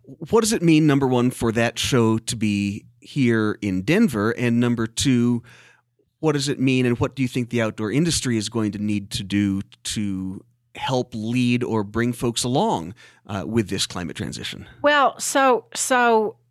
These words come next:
Speaker 2: obviously, from an economic standpoint, we were thrilled to get the outdoor retailer show here in Colorado. But what it's also reflective of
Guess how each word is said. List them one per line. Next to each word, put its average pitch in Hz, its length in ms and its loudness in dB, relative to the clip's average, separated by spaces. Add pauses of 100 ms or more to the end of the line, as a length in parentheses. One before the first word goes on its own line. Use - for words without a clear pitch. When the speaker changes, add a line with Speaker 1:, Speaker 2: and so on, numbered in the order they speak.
(160)
Speaker 2:
obviously, 220 880 0
from 202 200 -4
an 202 120 -2
economic 208 580 -2
standpoint, 185 680 -4
we 214 140 0
were 202 160 0
thrilled 220 420 0
to 196 100 -2
get 170 440 -2
the - 160 -4
outdoor 175 380 -2
retailer 165 480 -2
show 165 260 -4
here 165 240 -2
in 165 100 -6
Colorado. 170 800 -2 (420)
But 226 220 2
what 262 160 4
it's 262 200 2
also 302 440 2
reflective 233 760 -2
of 165 340 -4